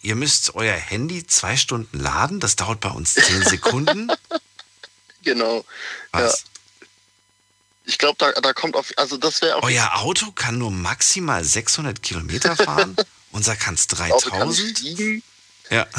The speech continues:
Speaker 2: Kann nicht fliegen, das Auto.
Speaker 1: Nee. „Gott, ihr müsst selber kochen zu Hause?
Speaker 2: <laughs>
Speaker 1: Habt ihr keinen Kochroboter?“ Ja.
Speaker 2: Aber echt.
Speaker 1: „Ja, früher sind wir noch einkaufen gegangen.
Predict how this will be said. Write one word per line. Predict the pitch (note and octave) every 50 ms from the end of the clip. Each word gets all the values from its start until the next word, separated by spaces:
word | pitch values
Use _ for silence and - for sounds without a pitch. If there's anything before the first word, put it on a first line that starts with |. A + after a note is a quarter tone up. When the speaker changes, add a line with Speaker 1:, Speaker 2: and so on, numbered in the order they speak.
| -
Speaker 2:
Kann | - B2+ C#3
nicht | D3+ D3 -
fliegen, | - - F3+ G3+ G#3 G#3+
das | G#3+ - -
Auto. | - - - - - F3+ F#3+ A3 - - - - - - -
Speaker 1:
Nee. | A2 F#2+ - - - - - - - - - - - -
„Gott, | - C#3 B2+ -
ihr | - C3
müsst | A#2+ A#2+ A#2 - - -
selber | - B2 C3+ F3+ G#3+ - G3 E3
kochen | - - - - B2 D3 - A#3 B3
zu | A3+ - A#3 A3 G3+ G3+
Hause? | G#3 A3+ A#3+ A#3 A3 A3+ B3+ B3+ B3+ B3 - _ _ _ _ _ _ _ _ _ _ _ _ _ -
Speaker 2:
<laughs> | - - - D#3 - - F3+ D3+ - - G3+ F#3 - - G3 F#3 -
Speaker 1:
Habt | - - -
ihr | D#3 D3
keinen | - - C#3+ C3 B2 C#3
Kochroboter?“ | - - - D#3+ - - - A3 A3+ G#3+ A3+ A3+ A3 - A#3 A#3 A#3 A#3+ A#3 - _ _ _ - - - - A3+ F#3 - - - F3 - - - - G3 F#3 - - G#3 - - - - F#3+ - - - - - - - _ -
Ja. | G#2+ F2+ - - - - - - - -
Speaker 2:
Aber | A#2+ A#2+ A2+ A2
echt. | A#2+ B2+ C3 - - - - - - -
Speaker 1:
„Ja, | A2+ A2
früher | - - D#3+ E3+ D#3+
sind | C3+ D3 C#3+
wir | C#3
noch | C3 B2 G#2+ -
einkaufen | - D3+ G3+ A3 - - A#2 F2+ F2 - G2
gegangen. | E2+ F#2 F2+ E2 D2+ C#2+